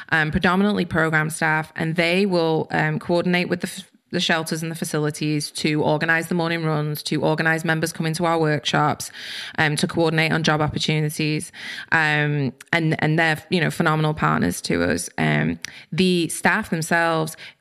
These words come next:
could not do their jobs locally without the thousands of volunteers that we have. So in any given chapter, we have hundreds of volunteers, in some thousands. Um,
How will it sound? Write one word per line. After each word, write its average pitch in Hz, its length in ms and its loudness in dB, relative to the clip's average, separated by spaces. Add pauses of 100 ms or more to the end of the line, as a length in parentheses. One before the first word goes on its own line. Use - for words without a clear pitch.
could 185 200 2
not 185 220 0
do 165 220 0
their 143 160 0
jobs 143 320 -2
locally 143 340 0
without 143 480 0
the 139 240 -2
thousands 139 720 0
of 123 80 -4
volunteers 127 600 0
that - 100 -2
we - 80 -4
have. - 380 -6
So 160 500 0 (180)
in - 140 -4
any 185 180 2
given 165 220 0
chapter, 147 500 0
we 143 80 2
have 139 80 0
hundreds 180 460 2
of 156 60 -4
volunteers, 147 540 0
in 151 120 0
some 180 260 0
thousands. 143 720 0 (400)
Um, 160 280 2